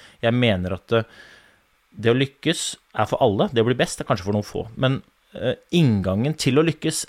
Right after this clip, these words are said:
er gjennom å vite hvem du er, hva du står for, hvordan du faktisk opptrer, hva du bringer til bordet, og at det du gjør er i henhold til det du sier at du skal stå for. Så jeg mener at det er derfor det er så viktig å ha den grunnmuren, for det gjør deg litt usårbar for de resultatene du skaper i utgangspunktet.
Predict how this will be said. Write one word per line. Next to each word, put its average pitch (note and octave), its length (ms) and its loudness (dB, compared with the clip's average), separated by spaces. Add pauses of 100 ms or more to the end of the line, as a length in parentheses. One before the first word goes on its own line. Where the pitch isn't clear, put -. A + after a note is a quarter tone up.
er A2 320 2
gjennom G#2 320 0
å B2+ 120 0
vite A2 440 -4
hvem F#2+ 220 0
du A#2+ 100 0
er, A2 240 0 (300)
hva G2+ 200 2
du C3 80 0
står G#2 280 0
for, D#3+ 140 0
hvordan G#2 420 0
du C3 60 2
faktisk - 640 -4
opptrer, - 360 -4
hva G2 180 2
du B2+ 80 2
bringer A#2 300 0
til A#2 120 0
bordet, G#2 360 0 (1160)
og B2+ 100 0
at C3+ 220 -4
det G#2 160 4
du B2 60 0
gjør A2+ 360 2
er A2 160 2
i A#2+ 60 2
henhold F2+ 260 -2
til - 80 -18
det G2 140 -2
du G#2 60 -6
sier - 340 -6
at - 80 -12
du - 80 -12
skal - 160 -8
stå - 180 -10
for. - 140 -12 (440)
Så - 140 -2
jeg C#3 60 4
mener G#2+ 260 2
at G#2+ 80 -4
det A#2+ 160 -2
er A#2+ 140 0
derfor - 260 -4
det D#3+ 80 -2
er - 120 -6
så C#3+ 40 -8
viktig - 320 -8
å - 80 -4
ha A2 160 4
den B2+ 180 0
grunnmuren, C3 460 0
for C3 100 -4
det C3 140 -2
gjør G#2 220 0
deg C3+ 140 2
litt G#2+ 200 -6
usårbar G2+ 640 -2
for G#2+ 240 2
de A2 200 -4
resultatene G2+ 600 -4
du A#2+ 140 -8
skaper - 340 -2
i B2+ 60 0
utgangspunktet. - 460 -8